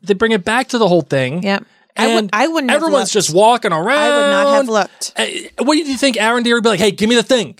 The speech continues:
Speaker 1: Give me the, I gotta make sure that this is the thing."
Speaker 2: He's making sure that Bronwyn's not dead.
Speaker 1: Uh, he can do, he can multitask.
Speaker 2: No, he can't.
Speaker 1: He can totally multitask. He's an elf.
Speaker 2: I, listen.
Speaker 1: If this was Theo, I, I would agree. He's an elf.
Speaker 2: I gotta tell you,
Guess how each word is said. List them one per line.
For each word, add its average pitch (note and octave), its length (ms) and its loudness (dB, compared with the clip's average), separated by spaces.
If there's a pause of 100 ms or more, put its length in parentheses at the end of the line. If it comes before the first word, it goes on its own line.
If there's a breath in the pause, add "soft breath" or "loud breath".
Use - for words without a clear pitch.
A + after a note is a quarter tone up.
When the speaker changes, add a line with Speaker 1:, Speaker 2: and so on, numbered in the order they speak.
Speaker 1:
Give F#3+ 100 2
me G#3+ 60 4
the, G3+ 120 -2
I E3 40 0
gotta F3+ 180 2
make G3+ 220 2
sure C#4 300 4
that F3 100 -2
this F#3+ 160 2
is G#3+ 80 -4
the G#3 100 -2
thing." F#3+ 420 0
Speaker 2:
He's E4+ 220 -2
making F#4 260 -2
sure F#4+ 180 0
that E4 100 -4
Bronwyn's F4 460 -2
not C4 180 -4
dead. F#3+ 360 -2
Speaker 1:
Uh, - 120 -10
he G#3+ 240 -4
can A3 140 -2
do, G#3+ 120 2
he F3+ 200 0
can E3+ 140 -2
multitask. C#3 840 -4
Speaker 2:
No, B3+ 120 -6
he D4 80 -10
can't. - 240 -14
Speaker 1:
He E3+ 160 2
can E3+ 120 -6
totally A3 420 2
multitask. C#3+ 760 -2 (140 loud breath)
He's E3 160 -2
an F3 100 0
elf. - 440 -4 (240)
Speaker 2:
I, C4 400 0 (320 soft breath)
listen. A3+ 380 -4
Speaker 1:
If F3 100 0
this C4 180 0
was G#3 160 2
Theo, C#4+ 480 2 (200)
I, E3+ 240 -2
I D3 140 0
would F3+ 120 4
agree. F#3 400 2 (300)
He's E3+ 180 2
an E3+ 80 2
elf. C#3+ 420 -2
Speaker 2:
I D4 80 -2
gotta A#4 160 -2
tell C5 280 2
you, F#3+ 180 -2